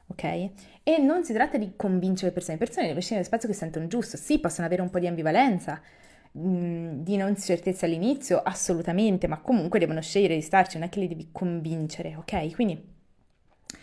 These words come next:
le op-, strade che si aprono sono due.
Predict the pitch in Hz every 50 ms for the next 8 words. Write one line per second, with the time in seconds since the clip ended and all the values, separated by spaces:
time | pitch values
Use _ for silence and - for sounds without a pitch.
0 | - - - - - - _ _ _ _ _ _ _ - _ - - 240 254 269
1 | 240 - - 185 - - - - - - 254 226 208 196 190 220 - - 285 240
2 | 226 - 294 294 269 254 - - 185 175 170 160 - - 151 156 160 175